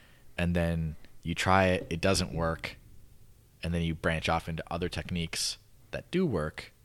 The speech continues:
for you, right? But you don't stick with those techniques that you first learned, right? So when I was, like, a purple belt, I started doing the scissor sweep again. It was just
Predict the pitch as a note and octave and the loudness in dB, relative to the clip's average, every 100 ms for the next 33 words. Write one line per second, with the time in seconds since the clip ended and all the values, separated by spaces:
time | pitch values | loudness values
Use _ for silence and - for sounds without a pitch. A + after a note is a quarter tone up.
0 | - - - D2+ A#2 E2+ D2 - - - | -20 -14 -8 -2 0 0 -2 -10 -20 -20
1 | - - - F2 F2+ F2+ - D#2+ F2+ F#2 | -20 -12 -2 0 2 0 -2 0 0 0
2 | - - A#2 - F#2 F#2+ F2 - - E2+ | -2 0 0 2 0 -2 0 -2 0 -2
3 | E2 - D#2+ - E2 - D#2+ E2 A2 D3+ | -2 -4 -6 -4 -4 -2 -2 0 0 -2
4 | - - - - E2+ G2 C#3+ - - - | -8 -18 -16 -6 0 0 0 -6 -12 -10
5 | - G#2 G2 G#2 G2 - - A2 G2+ F2 | 2 8 10 10 8 6 4 4 6 4
6 | E2+ - - - - F2+ F2+ E2 - F2+ | 4 -2 -6 0 2 4 4 2 2 2
7 | F2 - D#2+ E2+ D#2+ D2 - - E2+ E2 | 0 -2 -4 -2 -2 -2 -6 -10 -6 -2
8 | D#2 | -4